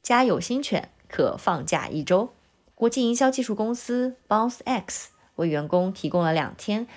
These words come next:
带薪的宠物陪护假，可以在小狗到家后立即使用。此外，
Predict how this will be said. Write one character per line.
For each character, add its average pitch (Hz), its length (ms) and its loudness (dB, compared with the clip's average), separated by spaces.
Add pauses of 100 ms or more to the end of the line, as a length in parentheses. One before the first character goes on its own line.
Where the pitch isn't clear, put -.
(120)
带 214 180 2
薪 190 240 -2
的 175 280 0
宠 120 160 -6
物 127 40 -4
陪 156 160 -8
护 156 120 -6
假， - 240 -4 (420)
可 202 100 0
以 170 80 4
在 175 140 4
小 165 220 4
狗 151 180 4
到 170 160 4
家 180 180 2
后 185 380 6
立 254 140 -2
即 175 100 2
使 - 220 -2
用。 143 200 -2 (460)
此 - 180 2
外， 180 300 4